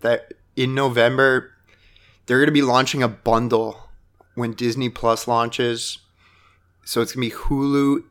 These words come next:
E S P N Plus, Disney Plus, twelve ninety-nine U S. So for Canada,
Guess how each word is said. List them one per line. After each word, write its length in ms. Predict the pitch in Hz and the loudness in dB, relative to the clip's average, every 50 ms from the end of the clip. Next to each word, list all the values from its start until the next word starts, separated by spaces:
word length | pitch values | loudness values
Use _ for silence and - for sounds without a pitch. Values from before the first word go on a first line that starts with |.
| _ - | _ 0
E 120 | 135 131 | 2 4
S 140 | 135 131 123 | 4 4 2
P 120 | - - 139 | -2 -4 -4
N 120 | 127 120 | -4 -4
Plus, 300 | 120 - 131 123 120 - | -4 -2 0 0 0 -2
Disney 340 | - - 120 113 - 127 117 | -6 -10 -10 -8 -8 -10 -12
Plus, 360 | - - - 117 110 110 - | -8 -4 -2 -2 -2 -2 -6
twelve 340 | - - - - 127 127 123 | -12 -8 -2 0 2 2 2
ninety-nine 480 | 127 127 123 120 120 117 113 110 113 113 | 0 -2 -4 -4 -4 -4 -4 -4 -6 -6
U 240 | 110 107 107 107 107 | -6 -4 -4 -4 -2
S. 400 | 104 101 104 101 - - - - _ _ _ _ _ _ _ _ _ _ _ _ _ _ _ _ _ _ _ _ _ _ _ _ _ _ _ _ _ _ _ _ _ _ _ _ _ _ _ _ _ _ | -4 -4 -6 -8 -10 -16 -18 -20 _ _ _ _ _ _ _ _ _ _ _ _ _ _ _ _ _ _ _ _ _ _ _ _ _ _ _ _ _ _ _ _ _ _ _ _ _ _ _ _ _ _
So 240 | - - - 131 123 | -10 -4 -2 -2 -2
for 160 | 117 - 113 | -2 -4 -8
Canada, 720 | - - - 127 135 135 139 135 143 143 139 139 143 139 | -6 -4 0 2 2 4 4 4 4 6 6 4 4 0